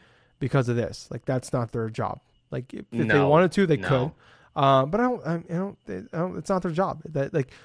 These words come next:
Speaker 1: their job, like, yeah, do, should they cover it? Absolutely. Should this be
Speaker 2: And which a lot of
Speaker 1: and,
Speaker 2: them are covering,
Speaker 1: and they are
Speaker 2: like,
Speaker 1: covering
Speaker 2: a
Speaker 1: it.
Speaker 2: lot of
Speaker 1: Yeah.
Speaker 2: this, yes.
Speaker 1: And that should be, yeah, if you wanna, like, hey,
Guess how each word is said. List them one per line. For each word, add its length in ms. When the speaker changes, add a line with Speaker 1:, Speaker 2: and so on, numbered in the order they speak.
Speaker 1:
their 100
job, 260
like, 280
yeah, 100
do, 140
should 180
they 140
cover 340
it? 220
Absolutely. 680
Should 160
this 140
be 100
Speaker 2:
And 80
which 140
a 40
lot 160
of 80
Speaker 1:
and, 100
Speaker 2:
them 60
are 180
covering, 380
Speaker 1:
and 80
they 80
are 100
Speaker 2:
like, 60
Speaker 1:
covering 240
Speaker 2:
a 60
Speaker 1:
it. 20
Speaker 2:
lot 220
of 100
Speaker 1:
Yeah. 160
Speaker 2:
this, 160
yes. 220
Speaker 1:
And 120
that 140
should 160
be, 120
yeah, 240
if 180
you 80
wanna, 220
like, 180
hey, 320